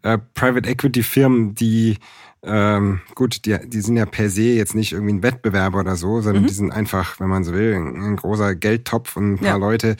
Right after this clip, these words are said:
Speaker 1: die meinen, <clears throat> mehr Grips zu haben als die, äh, Firma selbst und die dann
Speaker 2: <laughs>
Speaker 1: kaufen und dann neu aufstellen, ähm, Randbereiche verkaufen, andere Sachen zukaufen,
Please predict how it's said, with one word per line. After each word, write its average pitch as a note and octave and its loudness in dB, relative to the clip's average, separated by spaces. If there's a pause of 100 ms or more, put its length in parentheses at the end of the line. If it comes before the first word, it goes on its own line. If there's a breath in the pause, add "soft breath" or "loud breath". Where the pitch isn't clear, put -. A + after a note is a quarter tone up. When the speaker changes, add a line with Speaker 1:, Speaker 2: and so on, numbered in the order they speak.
(480 loud breath)
Speaker 1:
die A#2 2
meinen, A2 2
<clears throat> - 0
mehr B2 4
Grips A#2+ -4
zu A2+ 0
haben A2 2
als G2+ -4
die, G#2+ 0
äh, F#2+ -4
Firma G#2+ 0
selbst A#2+ 0
und G2+ 0
die G#2 0
dann G2 0 (260 loud breath)
Speaker 2:
<laughs> F3 -4
Speaker 1:
kaufen C#3 2
und A2+ 0
dann A2 0
neu G#2+ 2
aufstellen, B2 0 (540 loud breath)
ähm, A2+ 2 (500 loud breath)
Randbereiche G#2+ -2
verkaufen, A2+ -2
andere A2+ 0
Sachen G#2 0
zukaufen, A#2 0